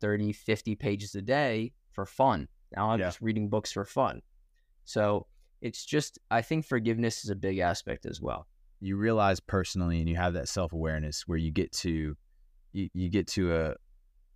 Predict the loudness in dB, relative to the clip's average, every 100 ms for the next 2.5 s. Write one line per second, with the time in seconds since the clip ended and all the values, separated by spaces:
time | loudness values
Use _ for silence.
0 | -20 _ -20 -20 -14 -14 -4 0 4 4
1 | 6 4 0 -2 -2 -2 -2 0 -2 -4
2 | -16 _ -4 -2